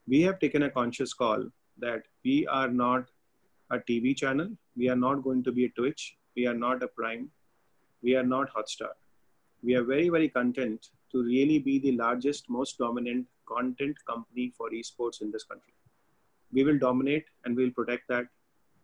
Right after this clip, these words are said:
with our lives. We'll ensure that the quality of that content is global,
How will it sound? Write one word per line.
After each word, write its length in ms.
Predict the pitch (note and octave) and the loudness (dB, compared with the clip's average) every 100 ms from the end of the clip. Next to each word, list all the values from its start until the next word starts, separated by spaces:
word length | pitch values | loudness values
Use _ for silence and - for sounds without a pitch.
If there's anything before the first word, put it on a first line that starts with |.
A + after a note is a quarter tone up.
| - | -6
with 140 | B2 | -4
our 140 | A#2+ A2+ | -2 -2
lives. 400 | A2 A#2 - _ _ _ - - _ C3 | -4 -6 -10 _ _ _ -20 -20 _ 2
We'll 160 | B2+ B2+ | 4 4
ensure 280 | B2 E3 D#3+ | 4 2 4
that 180 | D3+ | 2
the 100 | C#3 - | 0 -2
quality 480 | C3+ D3 D#3+ C3+ - - | 2 4 4 2 0 -4
of 180 | B2 A#2+ | -4 0
that 160 | B2 | -2
content 480 | - A#2+ A2+ A#2+ G#2+ - - | 0 -2 -2 -6 -10 -10 -4
is 140 | A#2+ | -4
global, 360 | - A2+ A#2 | -2 -2 -2